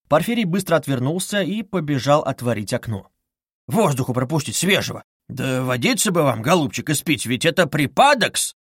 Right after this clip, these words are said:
И он бросился было к дверям приказать воды, но тут же в углу, кстати, нашелся графин с водой. «Батюшка, испейте!» — шептал он, бросаясь к нему с графином. «Авось поможет!»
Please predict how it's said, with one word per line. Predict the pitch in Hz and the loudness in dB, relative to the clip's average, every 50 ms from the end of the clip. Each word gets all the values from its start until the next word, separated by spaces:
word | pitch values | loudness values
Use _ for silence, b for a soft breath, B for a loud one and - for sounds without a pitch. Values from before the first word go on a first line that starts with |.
| _ _ _ _ | _ _ _ _
И | - | -2
он | 139 175 175 139 | 0 0 0 0
бросился | 123 160 190 180 180 147 - - 156 | 0 0 0 0 0 -2 0 -2 -2
было | 139 127 139 160 156 143 | 0 0 0 0 0 0
к | 127 110 | -2 -2
дверям | 113 117 123 117 127 147 151 135 | -2 0 2 2 2 0 0 -2
приказать | - 135 123 - 127 110 127 127 117 110 | -4 -4 -2 -2 -2 0 0 -2 0 0
воды, | 117 113 110 117 160 185 180 | -2 -2 0 0 0 0 0
но | 156 151 175 202 | 2 2 0 0
тут | 202 - - 196 226 202 190 | -2 -4 -6 -6 -4 -4 -4
же | 180 208 202 196 | -2 0 0 0
в | 151 143 | 0 0
углу, | 143 135 120 120 139 190 | -2 -2 -2 -2 -2 -2
кстати, | 196 - - - 202 196 196 190 - 190 | -4 -6 -4 2 2 2 2 2 0 0
нашелся | 170 147 123 - - 131 143 170 160 - - 185 190 190 190 | 0 0 0 -2 -2 -4 -4 -4 -4 -4 -2 0 2 2 2
графин | 160 135 127 120 117 - 120 131 135 | 2 2 0 0 0 -2 -4 -4 -4
с | - 131 | -2 0
водой. | 139 139 117 101 - - _ _ _ _ _ _ _ _ _ _ _ _ _ _ _ _ _ _ _ _ _ _ _ _ | 0 0 -2 -4 -12 -14 _ _ _ _ _ _ _ _ _ _ _ _ _ _ _ _ _ _ _ _ _ _ _ _
«Батюшка, | 120 135 131 117 - - - - - 151 | 0 0 0 0 0 -4 -10 -8 -6 -4
испейте!» — | 139 - - - 147 123 104 92 - - - - - - | -4 -4 -4 -2 -4 -4 -4 -4 -8 -10 -12 -12 -16 -14
шептал | - - 127 - - 110 110 117 | -6 -6 -6 -4 -2 -2 0 0
он, | 143 147 | 0 0
бросаясь | 123 123 120 107 - 127 127 127 120 - | 2 0 0 0 0 2 2 2 2 0
к | - - | -6 -6
нему | 113 110 117 | -4 -4 -4
с | 117 | -2
графином. | 113 117 113 117 - - 110 95 - - _ | -2 -2 -2 -2 -2 -4 -8 -8 -8 -12 _
«Авось | - - 196 196 185 143 - | 0 2 2 2 2 0 -2
поможет!» | - - 117 107 110 98 - - _ - _ | -2 -4 -4 -4 -6 -8 -10 -12 _ -20 _